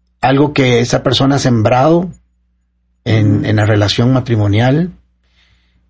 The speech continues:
eh, y buscar ayuda que le permita entender el proceso que está viviendo él, primeramente como persona.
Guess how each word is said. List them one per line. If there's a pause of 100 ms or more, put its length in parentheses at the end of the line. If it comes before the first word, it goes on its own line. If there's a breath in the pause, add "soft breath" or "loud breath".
(160)
eh, (100)
y
buscar
ayuda (1160)
que
le
permita
entender
el
proceso
que
está
viviendo
él,
primeramente
como
persona.